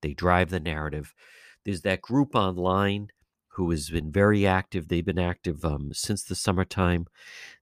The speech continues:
They, um, they go under the guise of, um, it's safe schools, is, yeah, safe return to school. And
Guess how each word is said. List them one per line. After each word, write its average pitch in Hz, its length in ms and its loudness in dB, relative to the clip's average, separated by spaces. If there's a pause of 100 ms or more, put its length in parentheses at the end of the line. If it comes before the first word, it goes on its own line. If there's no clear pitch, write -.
They, 87 240 6
um, 78 320 2 (1080)
they 92 140 6
go 110 300 10
under 95 240 8
the 87 400 6
guise 85 680 4
of, 76 240 -4
um, 73 460 -6 (680)
it's 90 220 0
safe 120 400 2
schools, 85 840 0
is, 78 340 -8
yeah, 95 160 4
safe 139 520 4
return 101 440 2
to 82 60 -6
school. 95 400 -2 (520)
And 123 400 4